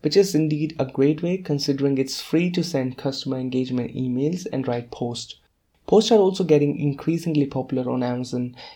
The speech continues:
Recently, we noticed a big placement on product detail page that shows posts from the brand.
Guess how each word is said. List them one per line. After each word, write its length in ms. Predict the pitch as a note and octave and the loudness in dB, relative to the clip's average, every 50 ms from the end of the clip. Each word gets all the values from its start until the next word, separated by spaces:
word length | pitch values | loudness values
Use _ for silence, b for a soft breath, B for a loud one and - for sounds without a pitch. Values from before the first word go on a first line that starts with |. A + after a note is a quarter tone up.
| B B | B B
Recently, 460 | D3 D3+ F3 E3+ - F3+ E3+ D#3 E3+ D#3 | 4 4 4 4 2 0 2 2 2 4
we 80 | D3+ | 4
noticed 440 | D3 D3 C#3 C#3 - D3 C#3 - - - | 4 4 2 2 0 -2 -2 -2 -4 -8
a 60 | C3 | -8
big 360 | C3 - - D#3 F3 E3+ - | -6 -2 2 2 2 2 0
placement 560 | - - D#3+ D#3 D#3 D3+ - - C#3 C#3 C3 | -4 2 2 4 4 2 0 -2 -2 0 0
on 140 | C3 B2+ B2+ | -2 -2 -4
product 340 | - - C3 C3 C3 C3 C3 | -2 -2 -2 -2 -2 -2 -4
detail 340 | B2+ C3 B2+ C3 C3 B2+ B2+ | -4 -4 -2 0 0 -2 0
page 320 | B2+ - B2+ B2+ B2 B2 | 0 0 0 0 0 0
that 200 | - B2+ B2 - | 0 -2 -2 0
shows 320 | - - C3+ C3+ C3+ - - | 2 4 4 4 2 -2 -8
posts 400 | - - C3 B2+ C3 C3 - - | -6 -4 -2 -2 0 -2 -4 -6
from 300 | - - A#2+ A#2+ A#2+ B2 | -4 -2 -2 -2 -2 -4
the 60 | A#2 | -4
brand. 380 | A#2 B2+ A#2+ A2+ A2+ A#2 - | -2 -2 -2 -2 -4 -6 -8